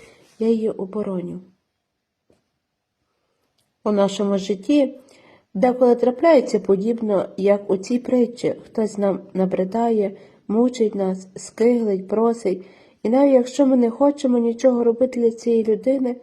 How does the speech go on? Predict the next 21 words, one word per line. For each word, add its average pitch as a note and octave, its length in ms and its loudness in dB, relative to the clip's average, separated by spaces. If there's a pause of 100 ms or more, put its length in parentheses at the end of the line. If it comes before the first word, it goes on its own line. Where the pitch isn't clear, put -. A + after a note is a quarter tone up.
(1400)
то A#3 100 2
все A#3 260 -2
одно A#3 520 -2
відповідаємо G#3 800 -4
на G3+ 100 -2
її G3+ 220 -2
прохання. G3 640 -8 (460)
Хоча G#3+ 340 -2
б G#3+ 140 -2
тому, A#3 400 -2
щоб A#3 400 -4 (280)
та C4 200 0
особа A3 540 -2
перестала G#3+ 540 -4
докучати. F#3+ 760 -8 (1200)
Бачимо G#3+ 440 0
у G3+ 40 2
Євангелії, G#3+ 680 2
що A3+ 180 -2
суддя, C4 360 0
який C4+ 340 -2